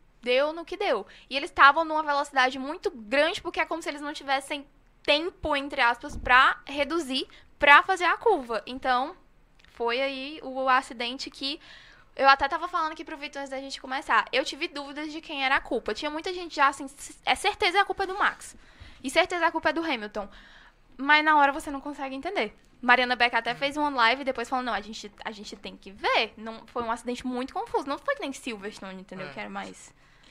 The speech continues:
Speaker 2: E assim, eu vi muita gente reclamando do Max, como, como, como a Gabriela disse, reclamando do Max, re-, reclamando do Hamilton. E tem muito torcedor da Fórmula um que pede que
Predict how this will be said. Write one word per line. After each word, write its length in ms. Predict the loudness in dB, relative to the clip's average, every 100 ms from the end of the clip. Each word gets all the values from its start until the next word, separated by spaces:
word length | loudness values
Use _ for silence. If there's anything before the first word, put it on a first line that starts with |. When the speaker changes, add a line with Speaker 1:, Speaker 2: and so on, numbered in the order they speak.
| -20 -20 -20 -16
Speaker 2:
E 80 | -12
assim, 460 | -10 -10 -12 -12 -16 -20 -14
eu 160 | -4 -4
vi 140 | -2
muita 240 | -6 -6 -6
gente 240 | -6 -6
reclamando 840 | -6 -4 -4 -6 -6 -6 -6 -8
do 100 | -12
Max, 380 | -6 0 0 0
como, 180 | -6 -14
como, 380 | -10 -10 -8 -8
como 160 | -10
a 60 | -8
Gabriela 360 | -8 -8 -12 -12
disse, 220 | -14 -12
reclamando 320 | -12 -12 -14
do 100 | -10
Max, 300 | -6 -6 -8
re-, 240 | -18 -18 -20
reclamando 500 | -18 -14 -14 -14 -16
do 80 | -14
Hamilton. 520 | -12 -12 -14 -16 -18 -18 -20 -20 -20 _
E 80 | -12
tem 140 | -10
muito 260 | -10 -10 -4
torcedor 560 | -4 -4 -8 -6 -6
da 120 | -4 -4
Fórmula 400 | -6 -8 -10 -12
um 180 | -12
que 160 | -14 -16
pede 500 | -6 -2 -2 -4 -10
que 800 | -16 -16 -14 -14 -14 -14 -16 -18